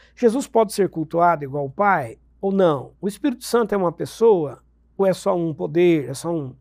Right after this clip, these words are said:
uma força de Deus? Os pais da igreja vão mergulhar nesses embates, nessas discussões, pra começar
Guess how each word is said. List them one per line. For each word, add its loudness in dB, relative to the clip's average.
uma -6
força 2
de -6
Deus? -2
Os -6
pais 4
da 4
igreja 2
vão 0
mergulhar 4
nesses -8
embates, -2
nessas -12
discussões, -8
pra -8
começar -2